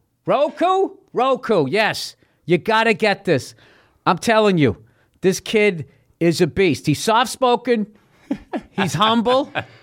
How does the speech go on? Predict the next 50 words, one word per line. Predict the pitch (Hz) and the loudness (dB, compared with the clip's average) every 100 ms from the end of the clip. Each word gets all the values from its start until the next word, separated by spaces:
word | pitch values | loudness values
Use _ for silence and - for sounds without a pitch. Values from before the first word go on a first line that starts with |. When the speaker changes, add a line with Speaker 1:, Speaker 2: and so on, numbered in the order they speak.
| _ - | _ -8
Speaker 1:
This | 180 - | -8 -4
is | 170 | -2
his | 202 | -2
second | - 226 226 220 | 0 0 2 0
podcast | 240 233 - 247 226 220 | 2 -2 -2 -2 -2 -2
ever. | 220 208 214 202 | -2 0 0 0
He's | 185 | 0
gonna | 180 196 | 0 -2
be, | 190 | 0
"Oh, | 196 196 220 | 0 2 0
you | 226 | 0
know, | 214 208 | 0 0
I | 208 | 0
don't | 208 | 0
know | |
what | 208 202 | 2 0
I'm | 185 | 0
doing | 202 202 | 0 2
here." | 190 180 - - | 0 0 -2 -2
Speaker 2:
<laughs> | 160 | -2
Speaker 1:
You | 190 | 0
know | 208 226 | 0 0
what | 226 - | 0 0
you're | 208 | -2
doing. | 170 190 135 - | 0 0 0 -4
Tyler, | 214 208 175 117 - _ - _ _ _ | -2 0 0 -4 -12 _ -20 _ _ _
so | - 220 | -6 -4
great. | 185 196 151 | -2 -2 0
I | 165 | 0
mean, | 165 | 0
how | 196 | 0
long | 208 202 | 0 0
have | 196 | 0
we | 180 | -2
been, | 156 170 151 | -2 -4 -4
we, | 165 | -6
we | 135 143 | -4 -8
pitched | - 208 - - | -4 -4 -4 -4
the | 202 | -4
show. | - 196 185 180 - - - | 0 2 2 0 -2 -20 -8
We | 151 | -4
got | 147 160 147 | 0 0 2
it | 143 | 0
on | 135 | -2
Quibi. | 110 - 208 220 226 214 190 - _ - | -6 -4 -2 2 2 4 2 -2 _ -16
Speaker 2:
Oh, | 98 95 90 | -6 -4 -4
God. | 82 98 92 92 | -4 -2 -2 -4
Yeah, | 98 107 101 92 | -2 0 0 0
that | 113 143 | 0 0
was, | 175 113 | 0 -6